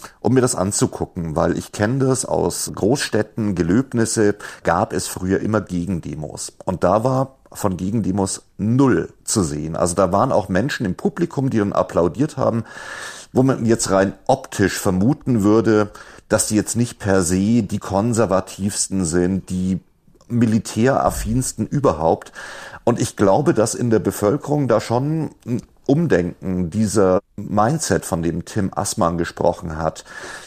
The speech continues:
dass so ein Umdenken stattfindet, dass man dieses Thema Bundeswehr,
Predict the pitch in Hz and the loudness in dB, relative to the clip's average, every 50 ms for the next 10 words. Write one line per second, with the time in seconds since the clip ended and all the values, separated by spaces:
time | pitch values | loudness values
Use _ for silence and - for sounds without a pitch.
0 | - - - 107 - - - - - - - - - 104 120 123 135 87 - 156 | -12 -2 0 2 2 2 -2 -4 -10 -18 -12 -6 -2 2 2 2 4 2 2 2
1 | 151 - 120 120 - - - 104 95 - - - - 113 - - - - 151 147 | 2 2 0 0 0 -4 -4 -4 -4 -4 -2 0 0 -2 -2 -4 -4 -4 -2 -2
2 | 156 151 156 151 - - - 107 113 - 123 123 113 107 98 107 110 110 104 - | 0 0 -2 -2 -4 -4 -2 -2 -2 0 0 -2 -2 -2 -2 -4 -4 -4 -6 -6
3 | - - - 101 104 107 90 80 80 85 107 123 147 151 165 147 - - 120 131 | -6 -4 -4 -2 0 2 2 0 2 0 0 0 2 0 0 0 -2 -2 0 0
4 | 135 131 131 135 135 139 | 2 2 2 2 0 -2